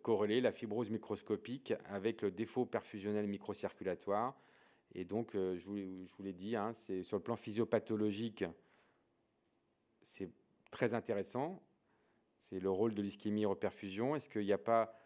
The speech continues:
en fait, un signe très précoce qui pourrait être le, l'augmentation du facteur F traduisant potentiellement le recrutement de capillaires, qui serait non seulement très précoce, mais réversible ?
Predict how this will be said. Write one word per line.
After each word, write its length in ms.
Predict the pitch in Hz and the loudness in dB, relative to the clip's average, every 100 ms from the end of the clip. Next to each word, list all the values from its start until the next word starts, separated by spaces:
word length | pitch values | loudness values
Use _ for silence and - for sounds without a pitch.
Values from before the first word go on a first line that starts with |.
| _ - | _ -12
en 80 | 95 | -8
fait, 240 | - 110 | -2 0
un 80 | 104 | 0
signe 260 | - - 120 | -4 -6 -6
très 220 | - 131 | -2 -2
précoce 420 | - 113 120 120 | 0 -2 0 0
qui 140 | - 98 | -2 -10
pourrait 240 | 101 104 | 0 2
être 140 | 107 | 2
le, 260 | 98 95 90 - - - - | 2 4 2 -2 -20 -20 -10
l'augmentation 760 | 95 92 95 104 107 110 - | -6 0 2 2 2 0 0
du 100 | 110 | -4
facteur 440 | 98 107 - 104 104 | 0 0 2 2 2
F 160 | 110 | 0
traduisant 460 | - 95 95 98 104 | -2 -2 0 0 -2
potentiellement 840 | - 98 104 98 - 98 104 107 95 | -2 -4 -2 -4 -2 -2 0 0 0
le 120 | 92 | 0
recrutement 440 | 98 - 104 107 | 0 -2 -4 -4
de 60 | 101 | -2
capillaires, 640 | 104 - 95 95 120 156 - _ _ _ _ _ | -4 -4 0 2 2 -2 -18 _ _ _ _ _
qui 80 | - | -14
serait 280 | - - 110 | -10 -2 0
non 140 | 104 | 0
seulement 320 | 113 120 110 110 | -2 -2 -2 -2
très 220 | - 123 | 0 -2
précoce, 580 | - 113 123 117 - - - | 0 0 2 2 -2 -16 -10
mais 200 | 98 101 - | -6 -6 -6
réversible ? 920 | 110 131 147 131 - - 160 185 | -2 4 6 6 2 -6 -8 -6